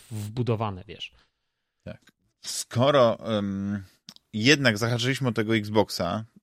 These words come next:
Speaker 2: nie, bo to pewnie niechronologicznie, ale będziemy mogli wrócić e-, ewentualnie do prezentacji Summer Games, Summer Game Fest dwa tysiące dwadzieścia cztery Jeffa Keely'ego
Speaker 1: No to była ta
Speaker 2: później.
Speaker 1: konferencja z piątku.
Speaker 2: Tak, to była chyba ta z, tak, z ósmego czerwca. Nie, to była z soboty w takim razie.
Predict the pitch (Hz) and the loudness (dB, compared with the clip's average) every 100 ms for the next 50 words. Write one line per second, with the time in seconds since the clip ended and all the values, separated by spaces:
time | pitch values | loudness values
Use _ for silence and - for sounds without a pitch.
0 | 104 113 143 131 120 123 110 135 127 123 | -4 0 2 0 -2 -2 -2 -4 0 2
1 | 139 147 151 135 135 135 - - 98 107 | 2 0 0 4 4 2 -4 -2 -2 -2
2 | 120 135 131 123 117 147 120 104 - - | -2 -4 -4 -6 -2 -2 -2 -6 -10 -14
3 | _ - 107 113 131 131 120 107 113 113 | _ -6 -4 -4 -4 -4 -4 -6 -6 -6
4 | 113 123 117 117 - 117 117 107 110 107 | -4 -4 -4 -6 -4 -2 -2 -2 -2 -4
5 | - - _ _ _ _ - 127 120 120 | -6 -12 _ _ _ _ -2 0 2 0
6 | 110 123 110 107 113 - 113 110 113 - | 0 0 -2 -2 -10 -8 -10 -8 -8 -6
7 | 110 - 113 98 104 110 - 104 104 107 | -8 -6 -6 -6 -8 -10 -10 -10 -6 -8
8 | - 135 120 160 147 123 113 - 131 117 | -6 -4 2 4 4 2 0 2 4 4
9 | 104 113 104 - - 98 95 - 107 _ | 4 0 -2 -10 -10 -10 -12 -16 -20 _
10 | _ _ _ _ _ _ - 131 117 - | _ _ _ _ _ _ 0 4 4 2
11 | 131 131 117 113 104 104 - - 107 98 | -2 -2 0 -2 -2 -2 -4 -4 -4 -2
12 | 95 85 98 - 107 98 - 101 - 107 | -4 -6 -10 -12 -10 -8 -8 -8 -8 -8
13 | 110 135 _ _ _ _ _ 113 101 101 | -8 -8 _ _ _ _ _ -4 -2 -4
14 | 110 117 - 160 110 85 - - 85 82 | -4 -4 -2 0 -2 -4 -16 -16 -14 -14
15 | - | -16